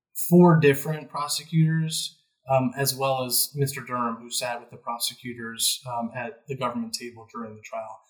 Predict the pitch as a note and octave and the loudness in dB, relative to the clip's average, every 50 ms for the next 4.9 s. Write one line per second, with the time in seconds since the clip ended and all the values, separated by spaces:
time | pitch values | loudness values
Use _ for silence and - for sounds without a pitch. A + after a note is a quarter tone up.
0 | _ _ _ - C#3+ C#3+ D3 D#3 - - D3 C#3 - - F#3 F#3+ F3+ E3 D#3 D#3+ | _ _ _ 0 2 2 4 4 4 4 2 0 -2 2 4 6 8 8 8 6
1 | D#3+ C#3+ C#3 C3+ - - - - C3+ C3+ B2 B2 A#2 - B2+ A#2+ A#2 A#2 A2 - | 4 0 0 0 0 -2 -4 -6 -8 -8 -6 -6 -8 -8 -10 -12 -14 -14 -16 -20
2 | _ _ _ _ _ _ _ _ _ B2+ A#2+ A#2+ A#2+ C3 C#3 B2+ B2 A#2+ B2 B2 | _ _ _ _ _ _ _ _ _ -12 -10 -8 4 4 4 4 4 0 -4 -6
3 | A#2 A#2 A#2 A2+ A#2 A2+ - - B2+ A#2 A#2 A#2 A#2 A2+ - C3 C3 B2 A#2+ B2 | -6 -6 -8 -8 -8 -12 -14 -18 -18 -18 -18 -18 -20 -20 -10 -4 -4 -2 0 0
4 | B2+ B2 A#2+ - A2+ G#2+ - - A2 - - G#2+ G#2 - - - - - | -2 -2 -2 -6 -12 -20 -20 -20 -20 -20 -20 -20 -14 -12 -12 -12 -12 -16